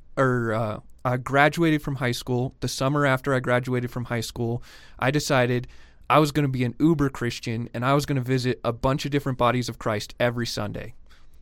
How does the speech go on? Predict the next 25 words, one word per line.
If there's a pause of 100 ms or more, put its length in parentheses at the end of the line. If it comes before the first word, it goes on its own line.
(200)
And
so (320)
I
went
to,
like, (1200)
one, (120)
like,
two
church
services (360)
every
Sunday
for,
like,
a
period
of
four
weeks. (720)
And
what
I
discovered (380)
was